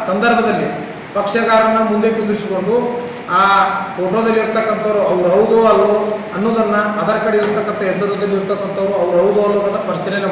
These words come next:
ಮಾಡ್ದೇನೆ, ಕನಿಷ್ಠ ಸೌಜನ್ಯಕ್ಕಾದ್ರೂ ಈ ಒಂದು ಇರ್ತಕ್ಕಂಥ ಒಂದು ಬಯಲಾದಲ್ಲಿ ಮಾಡಿರ್ತಕ್ಕಂಥ ಸಹಿಗಳನ್ನು ನೋಡ್ಬೋದು. ಒಂದು, ಒಂದು ಭಾಗದಲ್ಲಿ ಹೆಬ್ಬಟ್ಟು ಮಾಡಿಸ್ಕೊಂಡಾರ,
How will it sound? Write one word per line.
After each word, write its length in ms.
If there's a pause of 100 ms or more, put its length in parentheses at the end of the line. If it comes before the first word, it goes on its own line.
ಮಾಡ್ದೇನೆ, 380 (1200)
ಕನಿಷ್ಠ 340 (800)
ಸೌಜನ್ಯಕ್ಕಾದ್ರೂ 840 (1400)
ಈ 20 (140)
ಒಂದು 180
ಇರ್ತಕ್ಕಂಥ 480 (160)
ಒಂದು 160 (440)
ಬಯಲಾದಲ್ಲಿ 460
ಮಾಡಿರ್ತಕ್ಕಂಥ 400 (100)
ಸಹಿಗಳನ್ನು 380
ನೋಡ್ಬೋದು. 340 (640)
ಒಂದು, 220 (920)
ಒಂದು 180
ಭಾಗದಲ್ಲಿ 440 (220)
ಹೆಬ್ಬಟ್ಟು 380
ಮಾಡಿಸ್ಕೊಂಡಾರ, 440